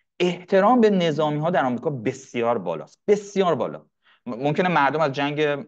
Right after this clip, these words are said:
عراق و ویتنام و اینا هم بعدشون بیاد، ولی اونو به عنوان کاری که سیاستمدار و تصمیم سیاستمداران در نظر می‌گیرن، اونو پالیسی در نظر می‌گیرن، به نظامی توهین نمی‌کنن.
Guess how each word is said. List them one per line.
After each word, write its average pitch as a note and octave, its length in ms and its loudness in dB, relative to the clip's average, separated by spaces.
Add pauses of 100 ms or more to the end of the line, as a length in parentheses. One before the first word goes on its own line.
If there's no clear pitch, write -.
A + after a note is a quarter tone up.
(120)
عراق A2+ 360 0
و G2 100 -2
ویتنام G2+ 380 -6
و A2+ 40 -6
اینا G2 180 -10
هم A2+ 80 -6
بعدشون A2 460 -6
بیاد، E2 280 -8
ولی C3+ 140 -6
اونو E3 260 -4
به C#3 100 -2
عنوان C#3+ 480 -2
کاری C#3 220 -6
که D#3 100 -6
سیاستمدار G2 720 -8
و F#2+ 80 -8
تصمیم G2 340 -10
سیاستمداران F#2+ 760 -4
در D#2 140 -8
نظر D#2 180 -12
می‌گیرن، C#2+ 220 -18 (420)
اونو G#3 160 2
پالیسی A#2+ 600 0
در G2+ 180 0
نظر E2+ 320 -6
می‌گیرن، D2+ 240 -16 (340)
به D#3+ 120 4
نظامی G3 600 4
توهین F3 380 -2
نمی‌کنن. A#2 480 -4